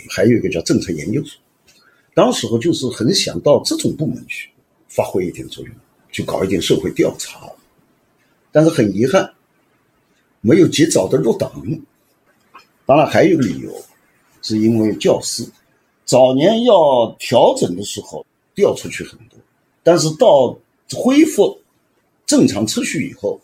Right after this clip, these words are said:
优秀的教师呢，他是确实是不肯外放，走了几条路都没有成功的时候，一个偶然的机会，呃，人事局搞那个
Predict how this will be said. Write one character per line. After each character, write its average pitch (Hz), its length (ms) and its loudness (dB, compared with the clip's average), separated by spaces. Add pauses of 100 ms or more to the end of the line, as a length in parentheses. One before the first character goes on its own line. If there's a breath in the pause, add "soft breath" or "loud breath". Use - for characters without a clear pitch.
(260)
优 120 180 2
秀 113 160 -4
的 101 120 -6
教 82 180 -4
师 73 200 -12
呢， 73 120 -12
他 - 120 -16
是 - 180 -14
确 - 200 -12
实 - 140 -14
是 - 160 -14 (280)
不 - 60 -4
肯 - 240 -10
外 76 180 -8
放， - 140 -20 (800)
走 95 260 -2
了 127 120 2
几 - 180 -6
条 - 200 0
路 170 180 -2
都 151 120 -6
没 98 180 -4
有 147 100 -2
成 98 280 -8
功 214 200 0
的 - 80 -2
时 - 140 -12
候， - 200 -20 (200)
一 180 60 -2
个 185 120 0
偶 - 180 0
然 165 160 -4
的 175 80 -2
机 185 220 -6
会， - 180 -18 (320)
呃， 82 420 -10 (200)
人 110 280 2
事 175 220 -2
局 - 200 -8
搞 - 360 -10
那 76 80 -6
个 - 120 -18